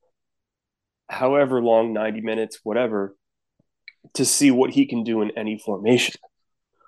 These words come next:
Whereas, you know, we know what Bedoya brings. I'm not saying Bedoya's had a bad start, but what I'm saying is,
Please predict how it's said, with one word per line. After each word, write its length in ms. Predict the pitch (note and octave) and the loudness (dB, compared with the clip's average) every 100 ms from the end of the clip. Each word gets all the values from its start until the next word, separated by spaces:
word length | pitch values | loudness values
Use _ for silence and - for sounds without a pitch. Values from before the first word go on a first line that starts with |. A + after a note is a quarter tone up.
| _ | _
Whereas, 760 | - A#2+ A2 G#2+ G#2 G2 - - _ _ _ _ _ _ _ _ _ _ _ _ _ _ _ _ _ _ | 4 6 6 6 2 -2 -12 -12 _ _ _ _ _ _ _ _ _ _ _ _ _ _ _ _ _ _
you 80 | E3+ | -4
know, 260 | D3 C3 - - | -4 -4 -12 -2
we 160 | D#3+ | 4
know 100 | D3 | 6
what 160 | D3 E3+ | 8 6
Bedoya 360 | D3+ B2 A2 G#2+ | 4 0 0 0
brings. 460 | G#2 A#2 - - - | -4 -6 -6 -10 0
I'm 100 | E3 | 4
not 140 | E3 | 4
saying 220 | D#3+ C#3+ | 2 2
Bedoya's 320 | A#2+ B2+ A#2+ A2+ | 2 2 0 0
had 100 | G#2+ | -6
a 40 | |
bad 260 | G2 G2 - | -4 -6 -2
start, 340 | E3 F#3 - | 2 2 2
but 80 | C3+ | -2
what 60 | |
I'm 100 | A#2+ | -4
saying 280 | A2 C#3+ C#3 | -2 0 2
is, 320 | B2 A#2 - | 2 0 -4